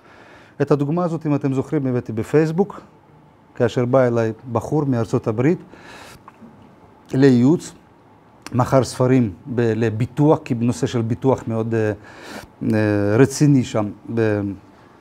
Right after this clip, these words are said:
בארצות הברית, והיה לו קשה. אמרתי לו, "בכמה אתה מוכר בס-, ספר?" אה, נראה לי אז הוא אמר, "מאה דולר",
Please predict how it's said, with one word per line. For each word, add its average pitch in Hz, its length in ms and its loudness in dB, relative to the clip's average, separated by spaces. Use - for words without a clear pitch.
בארצות 120 340 -2
הברית, 123 320 2
והיה 120 1120 2
לו 185 100 4
קשה. 135 360 0
אמרתי 165 320 2
לו, 147 80 2
"בכמה 147 340 0
אתה 127 120 -6
מוכר 110 280 -8
בס-, 101 220 -10
ספר?" 95 360 -8
אה, 127 40 -4
נראה 120 200 -2
לי 113 80 2
אז 110 160 0
הוא 113 80 -4
אמר, 113 160 0
"מאה 139 280 4
דולר", 113 340 0